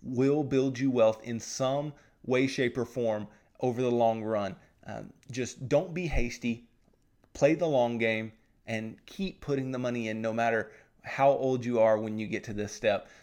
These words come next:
Don't try to overdo it. Stick to the plan. So hey guys, thanks for tuning into this episode. I'm,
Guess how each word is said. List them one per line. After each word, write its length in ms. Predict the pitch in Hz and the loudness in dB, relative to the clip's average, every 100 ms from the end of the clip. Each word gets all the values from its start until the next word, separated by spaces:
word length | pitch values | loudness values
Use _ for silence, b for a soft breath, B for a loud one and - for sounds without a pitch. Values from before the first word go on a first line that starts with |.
| B | B
Don't 280 | 120 139 - | 0 0 0
try 200 | - 139 | -2 2
to 80 | 135 | 2
overdo 460 | 131 120 127 117 113 | 0 -2 -2 -2 -2
it. 120 | 104 - _ | -4 -10 _
Stick 460 | - - 139 - - | -18 -4 -4 -4 -6
to 160 | 131 | -4
the 100 | 120 | -4
plan. 360 | - 117 87 73 _ _ _ _ _ | -6 -6 -8 -10 _ _ _ _ _
So 140 | - 156 | -4 0
hey 120 | 208 | 4
guys, 280 | 175 156 - | 4 4 2
thanks 320 | 170 196 - | -4 -4 -8
for 640 | - 160 160 160 151 - - | -4 0 2 0 -2 -6 -10
tuning 360 | 160 170 147 | -6 -2 -2
into 180 | 151 143 | -2 -2
this 240 | 123 135 - | -2 -4 -4
episode. 600 | - 139 - 143 147 147 | -4 -4 -4 -2 -2 -2
I'm, 300 | 123 117 | -2 -2